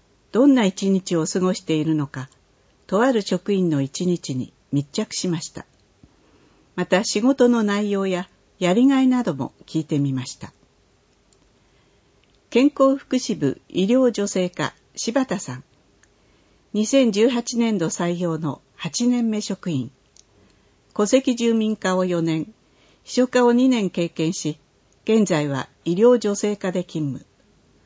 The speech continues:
主に後期高齢者医療制度に関する仕事、被保険者の資格確認書、健康保険証の交付、各種申請受付などに従事している。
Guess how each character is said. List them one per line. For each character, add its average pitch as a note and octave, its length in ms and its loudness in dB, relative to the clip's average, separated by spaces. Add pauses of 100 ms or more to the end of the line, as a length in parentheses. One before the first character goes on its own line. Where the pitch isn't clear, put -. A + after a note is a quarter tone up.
(480)
主 A#3+ 220 2
に F3+ 260 2 (180)
後 C#4 220 2
期 G3 160 -4
高 A#3+ 220 4
齢 A#3 200 2
者 E3+ 180 -2
医 E3+ 80 0
療 A3+ 240 2
制 A#3+ 240 0
度 F3+ 120 -2
に C#3+ 120 0
関 F3 220 -6
す - 160 -8
る D3 120 -6
仕 - 160 -8
事、 C#3 360 -8 (720)
被 B3+ 180 2
保 A#3+ 120 -2
険 G#3+ 260 -4
者 D#3 200 -4
の B2+ 220 -2
資 - 160 -12
格 A3 280 -4
確 - 260 -8
認 D#3 240 -4
書、 - 260 -8 (520)
健 G#3 160 0
康 A3 240 -2
保 G#3 80 -6
険 F#3 240 -2
証 E3 240 -2
の D3 260 -2
交 E3+ 220 -4
付、 - 200 -16 (560)
各 - 240 -2
種 D#3 180 -2
申 G3+ 240 -2
請 G3 320 -4
受 F3+ 220 -4
付 C#3+ 260 -6
な C3+ 120 -4
ど A#2+ 120 -8
に - 160 -12 (140)
従 E3 200 -2
事 C3+ 100 -8
し - 100 -12
て - 120 -14
い A2 120 -14
る。 - 80 -20